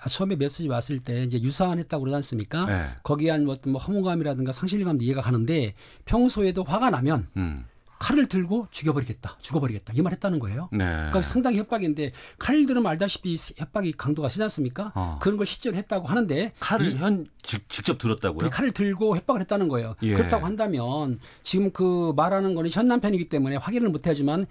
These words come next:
Speaker 1: 현 남편이 말하는 걸 잘 들어보게 되면 평소에도 그런 위험한 행동도 했다고 한다면
Speaker 2: 음.
Speaker 1: 아까 교수님 말한 대로 정신적인 문제가 있지 않겠냐.
Speaker 2: 네.
Speaker 1: 그러니까 욱하면은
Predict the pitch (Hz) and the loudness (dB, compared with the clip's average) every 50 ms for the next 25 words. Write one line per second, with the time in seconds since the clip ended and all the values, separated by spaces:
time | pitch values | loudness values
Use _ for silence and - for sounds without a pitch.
0 | - - - - - - - 185 175 202 240 240 233 240 - 190 196 185 156 151 | -8 -20 -20 -20 -18 -10 -4 0 2 4 4 4 4 2 0 0 0 2 2 0
1 | 151 151 151 151 156 - - 147 143 - 135 165 175 135 131 147 135 143 127 135 | 0 0 0 -2 -2 -2 -4 -4 -2 0 0 0 0 0 -2 -2 0 0 0 0
2 | 147 143 - 208 254 262 - - 185 160 151 180 175 - - 147 160 175 202 214 | 0 0 2 4 4 4 4 4 0 0 0 -2 -4 -2 0 2 2 2 2 0
3 | - - - - - - - 143 156 185 196 190 185 180 143 175 226 220 190 202 | -4 -8 -16 -20 -10 -2 2 2 2 4 4 2 2 2 0 -2 -4 -4 -2 -2
4 | 190 180 160 160 165 160 - - _ _ - 220 202 190 185 160 170 185 175 175 | -2 -2 -2 -2 -4 -4 -6 -8 _ _ -2 0 0 2 2 2 2 2 2 4
5 | 147 139 151 170 170 143 120 - 110 104 95 87 82 - - 170 - 170 175 - | 4 4 4 6 4 4 4 4 2 2 4 2 2 0 0 -2 0 0 0 2
6 | 190 165 131 135 143 147 139 139 127 139 175 190 - - - - - - 135 147 | 2 2 4 4 2 2 0 0 0 -2 -2 -4 -6 -10 -20 -18 -8 -2 0 0
7 | 185 - - 170 143 123 123 135 139 139 127 - - 113 107 - 127 123 107 107 | 0 0 0 -2 0 0 0 0 -2 -4 -4 -4 -4 -6 -4 -4 -4 -4 -2 -2
8 | 110 113 120 104 - - 110 107 104 85 85 - - - - - - 156 180 - | -2 -4 -4 -4 0 4 6 6 6 4 2 -2 -4 -6 -8 -4 -2 -2 0 2
9 | - 220 196 180 180 220 233 240 | 2 2 2 2 0 0 0 0